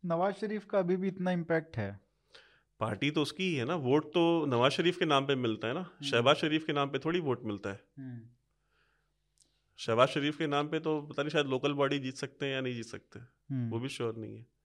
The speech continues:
Speaker 2: तो वोट बैंक जो है वो तो नवाज शरीफ का वोट बैंक है, लोग नवाज शरीफ की शक्ल पे वोट डालते हैं।
Speaker 1: हम्म।
Speaker 2: तो
Speaker 1: तो अगले इलेक्शन में
Speaker 2: वो पार्टी भी नवाज शरीफ की पार्टी है।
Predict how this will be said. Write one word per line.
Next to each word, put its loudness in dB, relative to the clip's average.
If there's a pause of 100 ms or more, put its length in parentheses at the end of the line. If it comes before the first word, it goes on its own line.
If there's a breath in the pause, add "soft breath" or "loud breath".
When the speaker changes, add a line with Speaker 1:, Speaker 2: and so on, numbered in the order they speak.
(480)
Speaker 2:
तो -4
वोट 8
बैंक 8
जो 2
है 6
वो 2
तो 0
नवाज 0
शरीफ -8
का -4
वोट -4
बैंक -10
है, -18 (1700)
लोग -2
नवाज 4
शरीफ 0
की -6
शक्ल -2
पे -4
वोट -2
डालते -10
हैं। -16 (640)
Speaker 1:
हम्म। -4 (1400)
Speaker 2:
तो -2
Speaker 1:
तो 2
अगले 2
इलेक्शन 2
में 2
Speaker 2:
वो 4
पार्टी 8
भी 4
नवाज 6
शरीफ -2
की -6
पार्टी -2
है। -14